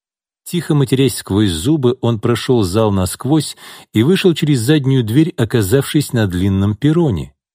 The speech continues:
Если у него и оставались какие-либо сомнения в недееспособности вокзала, то теперь они точно рассеялись. От перрона отходили три платформы.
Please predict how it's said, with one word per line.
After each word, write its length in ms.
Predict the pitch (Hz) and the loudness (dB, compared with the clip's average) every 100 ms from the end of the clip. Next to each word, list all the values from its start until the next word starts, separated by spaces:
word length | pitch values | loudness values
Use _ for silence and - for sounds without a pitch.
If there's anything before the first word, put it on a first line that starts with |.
| _ _ _ _ | _ _ _ _
Если 380 | - 87 92 101 | -4 -2 -2 0
у 100 | 95 | 0
него 240 | 92 90 | 2 0
и 140 | 98 95 | 0 0
оставались 720 | 85 - 90 90 139 120 - | 0 -2 -2 0 0 -2 -2
какие-либо 640 | - 85 98 87 82 78 | -2 -2 -2 -2 0 -2
сомнения 800 | 78 - 85 82 113 131 101 85 | -4 -2 -2 0 0 0 0 0
в 120 | 73 | -2
недееспособности 1000 | 90 80 85 - 98 - 98 80 78 - | -2 -2 -4 -2 -4 -2 -2 -2 -4 -2
вокзала, 680 | 78 76 71 80 78 92 123 _ _ _ | -2 -2 -4 -2 0 -2 -4 _ _ _
то 80 | - | -8
теперь 300 | - 85 80 | -6 -2 -2
они 140 | 80 | -2
точно 380 | 78 80 - - | -2 -2 -2 -2
рассеялись. 880 | 90 110 - 165 127 - - - - _ _ _ _ _ _ _ _ | -2 -4 -2 0 0 -2 -10 -16 -18 _ _ _ _ _ _ _ _
От 180 | - - | -6 0
перрона 300 | 135 180 214 | 2 4 2
отходили 380 | 202 160 151 175 | 0 0 2 2
три 200 | 156 143 | 2 0
платформы. 760 | 147 165 - 110 92 85 90 | 0 -2 -2 -2 0 0 -2